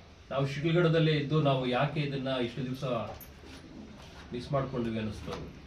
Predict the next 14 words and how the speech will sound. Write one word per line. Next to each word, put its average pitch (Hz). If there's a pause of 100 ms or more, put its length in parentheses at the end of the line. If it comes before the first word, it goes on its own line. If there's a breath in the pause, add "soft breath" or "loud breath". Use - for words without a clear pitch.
(420)
ಯಾಕಂತ 123
ಹೇಳಿದ್ರೆ 127 (840)
ನಮ್ಮ 135
ದಿನನಿತ್ಯದ 147
ಚಟುವಟಿಕೆಗಳಲ್ಲಿ 135 (720)
ಎಲ್ಲರಿಗೂ 151
ಅವ್ರದ್ದೇ 143
ಆದಂತಹ 131
ಒಂದು 120
ಒತ್ತಡಗಳಿರುತ್ತದೆ. 104 (1300)
ಎಷ್ಟೇ 180
ಒತ್ತಡಗಳಿದ್ರೂ 156
ಸಹ 123 (1300)
ದಿನದ 170